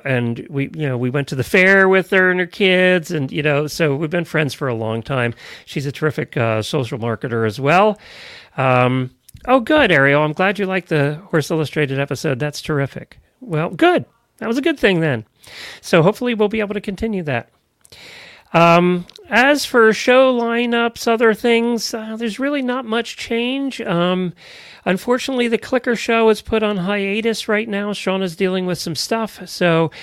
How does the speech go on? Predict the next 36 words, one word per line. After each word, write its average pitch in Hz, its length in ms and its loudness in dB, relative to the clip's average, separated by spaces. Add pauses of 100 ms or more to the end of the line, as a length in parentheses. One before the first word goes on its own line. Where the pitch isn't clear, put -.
(120)
but - 100 -6
there's 240 220 0
fifty 226 360 -2
episodes 190 480 0
of 170 80 0
the 160 60 -2
Clicker 185 320 -2
Show. 175 380 2
If 165 120 -2
you 185 120 -4
haven't, 196 340 -4 (460)
uh, 160 340 -2
Equine 202 320 -4
Clicker 190 300 -4
one 170 180 -2
oh 170 80 2
one, 151 200 0
if 147 120 -6
you 151 60 0
haven't 190 200 0
listened 180 240 -2
to 156 40 -4
that 165 180 0
yet, 151 220 0
start 190 260 0
at 190 60 -12
the 180 60 -8
beginning. 147 300 0
Always 175 220 -2
start 180 220 2
at 156 120 -6
episode 156 400 -2
one 135 200 -2
of 113 80 -2
that 110 180 -2
show. 117 320 -2